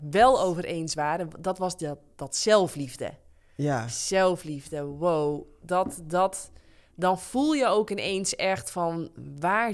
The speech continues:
Speaker 1: dien ik mijn lichaam mee? Wat heb ik nu echt nodig? En dan kan dat inderdaad een zoete aardappel of een banaan of weet ik veel wat zijn. Maar dan voel je ook echt van, ja, dit is wat ik nodig heb. Niet, niet omdat ik het verdien of omdat het zaterdag is of omdat het een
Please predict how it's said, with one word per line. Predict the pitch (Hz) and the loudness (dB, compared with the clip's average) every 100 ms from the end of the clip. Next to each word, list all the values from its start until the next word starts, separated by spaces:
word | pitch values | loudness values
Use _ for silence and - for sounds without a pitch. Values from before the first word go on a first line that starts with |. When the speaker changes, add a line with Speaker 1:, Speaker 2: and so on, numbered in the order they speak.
| 156 | -4
Speaker 1:
dien | 170 220 | -4 -2
ik | 208 | -2
mijn | 185 165 160 | -2 -4 0
lichaam | 220 - 156 147 | 0 -2 -6 -6
mee? | 143 139 | -6 -4
Wat | 156 214 | 0 0
heb | 220 185 | 0 -2
ik | 180 | -2
nu | 180 180 | -4 -4
echt | 165 156 | -6 -8
nodig? | 170 180 208 165 135 - - - - | -2 6 6 6 0 -6 -14 -20 -20
En | - 165 | -8 -4
dan | 170 | -4
kan | - 196 | 2 2
dat | 196 | 2
inderdaad | 175 175 170 160 165 | 0 0 2 2 0
een | |
zoete | 156 180 175 | -6 -6 -6
aardappel | - 160 165 156 165 | -4 -2 -2 -2 -2
of | 160 | -2
een | 165 | -4
banaan | 160 165 160 160 | -4 -2 -2 -4
of | 156 | -6
weet | 156 175 | -2 -2
ik | 170 | -2
veel | - 165 | -4 0
wat | 175 208 - | 4 4 2
zijn. | 147 139 175 | -4 -4 -2
Maar | 170 | -2
dan | 170 | -2
voel | - - 254 | -4 -2 0
je | 254 190 | 2 2
ook | 185 185 | 2 -2
echt | - 196 202 - | 0 2 2 -2
van, | 196 180 180 170 - _ - _ _ _ _ | 0 0 0 -6 -18 _ -20 _ _ _ _
ja, | 135 156 190 190 165 131 - _ _ | -8 0 2 2 0 -6 -16 _ _
dit | 165 185 | -10 -6
is | 185 | -2
wat | 190 185 | -2 -2
ik | 165 | -4
nodig | 165 175 214 226 208 | -2 4 4 4 2
heb. | 202 196 | -2 -2
Niet, | 175 165 | -4 -2
niet | 190 220 | -2 0
omdat | 190 175 170 | 0 -2 -4
ik | |
het | 175 - | -8 -10
verdien | - 156 151 196 269 277 269 226 | -8 -8 -6 0 2 4 2 2
of | 165 | 0
omdat | 175 175 | -2 -2
het | 170 - | -2 -2
zaterdag | - 269 247 220 214 | 0 0 0 2 2
is | 226 214 | 2 -2
of | 175 | -4
omdat | 160 165 | -4 -6
het | 165 | -4
een | 175 | -4